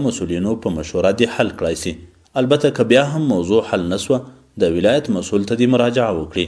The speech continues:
او که له هغه سره هم د حل لاره نه وه، له تنظیمه رئیس څخه دې هدایت وغواړي، او که بیا هم حل نه سوه،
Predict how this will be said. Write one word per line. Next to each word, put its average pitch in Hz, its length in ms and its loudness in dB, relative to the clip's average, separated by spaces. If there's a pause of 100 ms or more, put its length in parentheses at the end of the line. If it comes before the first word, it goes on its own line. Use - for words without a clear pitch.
(460)
او 117 140 2
که 117 180 2
له 107 100 0
هغه 143 240 4
سره 113 240 2
هم 156 160 0
د 87 180 0
حل 90 220 -2
لاره 87 240 0
نه 107 220 0
وه، 143 100 4 (480)
له 87 220 0
تنظیمه 101 480 0
رئیس 98 440 0
څخه 123 180 0
دې 127 180 2 (140)
هدایت 98 440 0
وغواړي، 85 420 0 (560)
او 120 100 0
که 117 120 0
بیا 135 180 4
هم 127 200 0
حل 87 220 -4
نه 87 180 -2
سوه، 135 340 0